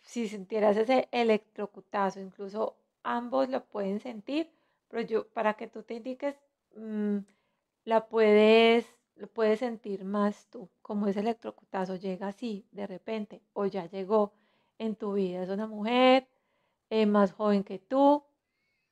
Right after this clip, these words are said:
mm, y que tú ves, tú ves muy bonita y admiras mucho, y que, pues, vuelve a resurgir la ilusión aquí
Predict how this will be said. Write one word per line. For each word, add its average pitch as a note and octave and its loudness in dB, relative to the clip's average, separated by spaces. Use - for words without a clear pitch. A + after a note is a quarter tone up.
mm, G#3 2
y G#3 -14
que G#3 -4
tú G#3+ -2
ves, G#3+ 4
tú G#3 -6
ves G#3 0
muy G#3+ -6
bonita G#3 -6
y G#3+ -8
admiras F#3+ -2
mucho, G#3+ -4
y C4+ -16
que, G3+ -10
pues, G3+ -12
vuelve G#3+ 0
a G#3+ 4
resurgir G#3+ -4
la G3 -2
ilusión F#3+ -8
aquí F#3+ -20